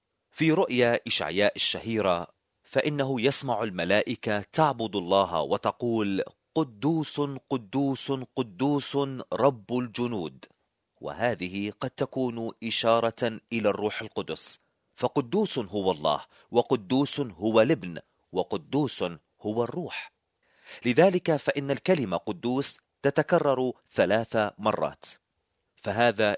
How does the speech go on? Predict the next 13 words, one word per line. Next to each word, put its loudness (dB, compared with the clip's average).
إقرار 0
ملائكي -4
بأن 2
الله 0
المثلث 0
الأقانيم 0
هو 4
قدوس -4
بكل -4
تأكيد، -6
وعمل -4
الروح -8
القدس -6